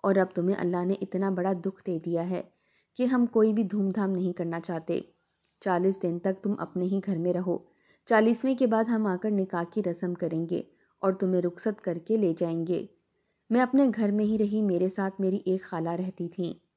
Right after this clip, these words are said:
लेकिन इनकी भी शादी हो चुकी थी और वो फिर भी मेरे साथ रही थीं, क्योंकि मैं अकेली थी और फिर हमेशा के लिए वो मुल्क से बाहर चली गईं।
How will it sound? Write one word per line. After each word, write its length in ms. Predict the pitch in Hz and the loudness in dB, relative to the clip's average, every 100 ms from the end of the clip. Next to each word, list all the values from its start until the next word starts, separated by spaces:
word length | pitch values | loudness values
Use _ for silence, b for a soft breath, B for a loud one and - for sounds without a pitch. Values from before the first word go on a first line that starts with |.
| - | -8
लेकिन 240 | 170 185 | -4 -2
इनकी 360 | - 175 170 190 | -2 -2 -2 -2
भी 120 | 196 | -2
शादी 360 | 202 185 160 214 | -2 -4 -2 -2
हो 180 | 208 165 | -2 -4
चुकी 340 | 180 165 175 | -6 -6 -6
थी 360 | - 180 - b b b b - | -2 -2 -4 b b b b -2
और 140 | 180 | -2
वो 200 | 175 180 175 | 0 -2 -2
फिर 160 | 202 | -2
भी 180 | 202 233 | 2 2
मेरे 260 | 208 175 185 | 2 2 0
साथ 300 | 185 165 180 | -2 -6 -4
रही 240 | 180 165 | -4 -4
थीं, 280 | 160 185 170 - _ _ _ _ | -2 -4 -4 -8 _ _ _ _
क्योंकि 300 | - 254 262 | 0 2 6
मैं 120 | 269 277 | 6 6
अकेली 440 | 254 233 196 220 | 4 4 4 2
थी 180 | 214 226 | 2 2
और 100 | 220 | 2
फिर 160 | 226 | 0
हमेशा 400 | 226 185 185 208 | 0 0 0 -2
के 180 | 196 202 | -2 0
लिए 160 | 185 196 | 0 2
वो 120 | 202 | 2
मुल्क 260 | 180 175 - | 0 -2 -2
से 140 | 220 | -4
बाहर 240 | 185 185 | -4 -4
चली 300 | 160 180 165 | -4 -2 -2
गईं। 260 | 165 170 160 | -2 -4 -6